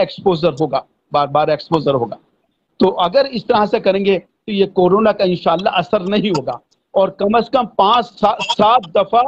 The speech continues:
रोजाना जब भी घर में दाखिल हो, बाहर से आने के बाद में वजू करना चाहिए। वजू में आंख भी धुलती है, नाक भी साफ होती है, तीन दफा नाक में, नाक साफ होती है,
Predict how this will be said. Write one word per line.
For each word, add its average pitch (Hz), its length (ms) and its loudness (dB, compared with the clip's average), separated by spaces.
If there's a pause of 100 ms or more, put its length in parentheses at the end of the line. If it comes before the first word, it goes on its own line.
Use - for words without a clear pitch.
(400)
रोजाना 214 800 2 (180)
जब 208 280 0
भी 269 120 0
घर 208 200 2
में 220 160 -2
दाखिल 202 340 0
हो, 196 80 0
बाहर 180 260 0
से 180 120 -6
आने 170 200 -2
के 175 80 -4
बाद 180 200 2
में 240 80 2
वजू 202 400 -2
करना 208 300 -2
चाहिए। 151 480 -4 (400)
वजू 196 400 -2
में 254 200 0 (140)
आंख 240 320 0
भी 240 140 -8
धुलती 185 400 0
है, 208 440 0 (140)
नाक 202 420 0
भी 233 180 2
साफ 214 360 2
होती 185 320 0
है, 208 160 4
तीन 208 340 -2
दफा 202 220 2
नाक 196 280 0
में, 208 100 -2 (100)
नाक 214 260 0
साफ 190 260 0
होती 180 220 -8
है, 220 180 4